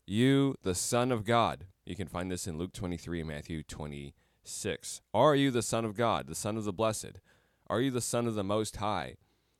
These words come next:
And Jesus, with everything to lose and nothing to gain, he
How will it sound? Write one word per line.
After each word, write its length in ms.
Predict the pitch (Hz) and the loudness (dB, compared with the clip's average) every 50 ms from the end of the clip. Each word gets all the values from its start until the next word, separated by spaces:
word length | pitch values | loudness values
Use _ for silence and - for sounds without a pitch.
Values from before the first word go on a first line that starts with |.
| _ _ | _ _
And 240 | 104 104 98 90 85 | -4 -4 -2 -2 -4
Jesus, 600 | 80 110 139 123 147 120 78 58 - - - - _ _ _ _ | -4 -6 -4 -4 -4 -6 -6 -6 -8 -8 -10 -12 _ _ _ _
with 200 | - 92 95 - - - | -4 -4 -4 -4 -4 -2
everything 480 | 110 127 139 147 135 - - 127 120 117 | -2 0 0 0 -2 -2 -2 -2 -2 -2
to 120 | 113 123 | -2 -2
lose 440 | 104 92 90 85 85 87 90 - - - - - | 0 2 2 2 2 2 0 -2 -6 -12 -20 -12
and 200 | - - 85 87 | -10 -8 -6 -4
nothing 340 | 90 107 117 120 - 135 120 | -2 -2 -2 -2 -2 -4 -4
to 120 | - 127 101 | -4 -6 -6
gain, 460 | 80 82 85 85 85 85 85 82 - - _ _ - _ | -4 -2 -2 -2 -2 -2 -4 -6 -8 -12 _ _ -20 _
he 320 | - - 120 135 143 139 | -6 -2 -2 -2 -2 -4